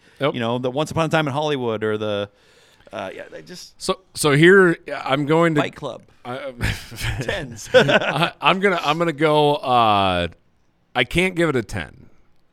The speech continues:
Speaker 2: Okay.
Speaker 1: and, and there's a reason. I'm, I'm gonna be. Uh, I'm gonna give my reason why I can't give it a ten.
Speaker 2: Okay.
Speaker 1: Um, I can't give it a ten because your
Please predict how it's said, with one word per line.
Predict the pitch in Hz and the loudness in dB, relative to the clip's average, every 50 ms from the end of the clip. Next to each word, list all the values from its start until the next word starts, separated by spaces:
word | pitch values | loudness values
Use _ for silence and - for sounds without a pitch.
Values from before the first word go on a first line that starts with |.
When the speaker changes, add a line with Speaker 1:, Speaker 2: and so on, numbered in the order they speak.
| _ _ _ - | _ _ _ -12
Speaker 2:
Okay. | 123 120 120 | -6 -4 -4
Speaker 1:
and, | 120 117 127 - | -4 -4 -6 -4
and | 147 131 139 | -4 -2 0
there's | 139 143 139 120 | 2 2 2 2
a | 131 | 0
reason. | 127 160 190 202 165 180 170 156 | 2 4 2 4 2 0 -2 -2
I'm, | 143 135 139 139 | -4 -4 -4 -4
I'm | 139 135 135 131 135 | -4 -6 -6 -4 -4
gonna | 139 139 143 | -4 -4 -4
be. | 131 135 135 135 131 127 | -4 -4 -2 0 0 2
Uh, | 120 | 2
I'm | 117 110 107 104 110 117 113 | 2 2 2 0 -2 -4 -4
gonna | 131 147 151 | -4 -2 0
give | 139 160 143 | 0 0 0
my | 147 | 2
reason | 131 127 131 139 139 123 131 117 | 0 0 0 0 -2 -2 -4 -4
why | 113 117 117 117 | -2 0 0 0
I | 110 | 0
can't | 107 120 104 98 95 | -2 -6 -10 -8 -8
give | 98 90 | -10 -12
it | 90 | -12
a | 85 | -14
ten. | - - - | -14 -10 -10
Speaker 2:
Okay. | 143 131 131 _ - _ - - - - - - - - - | -10 -10 -12 _ -20 _ -20 -20 -20 -20 -20 -20 -20 -10 -6
Speaker 1:
Um, | 110 110 107 98 92 90 85 80 82 78 - _ _ _ _ _ _ _ - | -4 -2 -2 -2 -2 -4 -6 -8 -10 -16 -18 _ _ _ _ _ _ _ -6
I | 123 131 | -6 -6
can't | 123 - - 190 214 220 214 | -6 -4 -4 -2 -2 -2 -2
give | 208 202 | -4 -2
it | 180 156 | -2 -2
a | 131 | -6
ten | 107 _ - - - 135 110 92 87 85 85 85 87 - _ _ 101 | -6 _ -10 -6 -4 -4 -4 -4 -6 -8 -10 -10 -12 -14 _ _ -10
because | 104 110 101 - - 135 123 120 120 113 113 110 107 101 98 - - _ _ _ _ _ _ _ _ _ _ - - - - - - - _ _ _ _ _ _ _ _ _ _ _ _ _ _ _ _ | -10 -10 -10 -6 -4 0 2 2 2 2 0 -2 -4 -6 -8 -10 -12 _ _ _ _ _ _ _ _ _ _ -20 -20 -20 -20 -20 -20 -20 _ _ _ _ _ _ _ _ _ _ _ _ _ _ _ _
your | - 127 135 143 | -8 -4 -4 -4